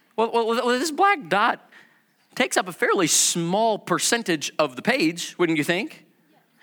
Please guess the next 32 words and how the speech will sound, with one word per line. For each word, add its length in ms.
I-, 100
it's 260
surrounded 440
by 200
an 80
awful 340
lot 240
of 160
white 340
around 360
it, 100
and 160
yet, 420
I, 220
I'm 160
sure 160
I 60
tricked 300
you 100
into 120
this. 200
I'm 80
sure 120
this 120
wasn't 220
a 20
fair 160
test, 320
but 160
bear 160
with 180
me. 200